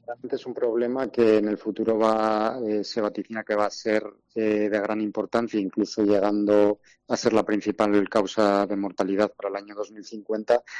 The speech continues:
pero en el momento actual ya tenemos problemas tangibles en la práctica clínica habitual con infecciones,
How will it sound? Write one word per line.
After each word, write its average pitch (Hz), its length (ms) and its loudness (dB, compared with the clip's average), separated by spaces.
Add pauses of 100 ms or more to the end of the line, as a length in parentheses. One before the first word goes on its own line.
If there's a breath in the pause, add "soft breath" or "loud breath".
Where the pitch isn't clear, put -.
(160 loud breath)
pero 117 160 2
en 110 120 2
el 107 60 0
momento 110 320 2
actual 110 260 2
ya 110 120 4
tenemos 110 460 -4
problemas 107 840 0 (320 loud breath)
tangibles 113 720 2
en 113 60 -2
la 107 80 2
práctica 110 420 -2
clínica 107 320 -2
habitual 110 640 2
con 107 280 -2
infecciones, 110 920 -2